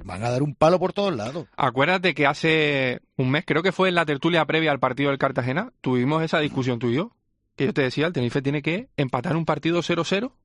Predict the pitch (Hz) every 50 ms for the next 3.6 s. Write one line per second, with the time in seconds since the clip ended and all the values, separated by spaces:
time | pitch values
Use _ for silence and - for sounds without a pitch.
0 | _ _ _ _ _ _ _ _ _ _ _ _ - 139 135 117 139 127 120 117
1 | 120 135 151 165 170 160 160 - 180 170 170 165 170 170 170 175 190 214 240 269
2 | 254 - - - _ _ _ _ _ - 160 147 139 135 139 127 127 139 156 160
3 | 165 165 185 196 190 220 190 156 202 233 -